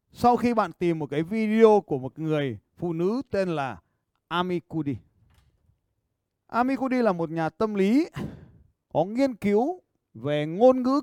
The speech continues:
cơ thể để hình thành nên con người của bạn. Nhưng mà trong cái bối cảnh này thì Amikudi là hình thành nên cảm xúc. Và bằng việc nghiên cứu thì cái ngôn ngữ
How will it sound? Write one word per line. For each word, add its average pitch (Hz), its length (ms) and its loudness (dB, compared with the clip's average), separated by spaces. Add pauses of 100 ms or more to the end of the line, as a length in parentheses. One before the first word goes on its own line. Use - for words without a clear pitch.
cơ 254 140 6
thể 139 480 -2
để 110 200 -10
hình 170 280 -2
thành 151 340 -6
nên 185 200 -8
con 208 300 4
người 139 300 -2
của 85 100 -20
bạn. 92 180 -14 (460)
Nhưng 220 200 -4
mà 180 120 2
trong 233 240 2
cái 220 80 -10
bối 220 260 2
cảnh 151 240 0
này 135 220 -8 (560)
thì 165 100 -4
Amikudi 233 600 -2
là 160 240 0
hình 170 280 -6
thành 151 340 -6
nên 202 200 -2
cảm 160 260 -6
xúc. - 260 4 (680)
Và 175 140 -2
bằng 180 200 0
việc 185 200 -2
nghiên 233 260 -2
cứu 254 380 0 (460)
thì 196 140 0
cái 254 160 -2
ngôn 277 360 12
ngữ 294 220 0